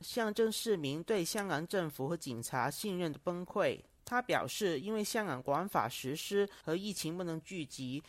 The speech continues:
市民不能到太子站献花纪念八三一事件，但不代表香港人会忘记事件。他相信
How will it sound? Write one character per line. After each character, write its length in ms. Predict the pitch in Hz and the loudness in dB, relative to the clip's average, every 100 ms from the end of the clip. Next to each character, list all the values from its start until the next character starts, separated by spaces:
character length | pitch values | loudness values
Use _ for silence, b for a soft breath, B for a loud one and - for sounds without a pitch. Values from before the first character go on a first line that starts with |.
| B | B
市 280 | - - 262 | -10 -2 0
民 180 | 175 170 | 0 -2
不 120 | 208 | -2
能 200 | 196 156 | -2 -2
到 200 | 175 208 | 4 4
太 240 | 175 - 190 | 4 2 0
子 140 | - | 0
站 200 | 214 185 | 2 2
献 340 | 160 208 175 170 | 2 2 2 2
花 340 | 190 180 180 B B B _ | 4 4 4 B B B _
纪 160 | - 226 | -4 0
念 240 | 208 190 | 2 2
八 220 | 190 190 | 4 4
三 280 | 190 196 190 | 4 0 -2
一 80 | 185 | -4
事 240 | - 196 | -4 -4
件， 440 | 165 185 156 82 127 _ - | -2 2 2 2 -8 _ 0
但 160 | 220 202 | 2 2
不 100 | 220 | 2
代 260 | 214 190 | 4 4
表 240 | 147 139 120 | 4 4 4
香 300 | - 107 196 | 4 2 2
港 220 | 131 120 | 0 2
人 280 | 127 131 170 | 0 0 -2
会 200 | 226 185 | -2 0
忘 280 | 214 185 | 2 2
记 200 | 165 190 | 0 -6
事 200 | 165 185 170 | -4 -4 -2
件。 340 | 185 170 113 - | 2 2 0 -8
他 180 | - 190 | -2 0
相 260 | 190 196 185 | 2 0 0
信 320 | - 202 156 | -2 -2 -2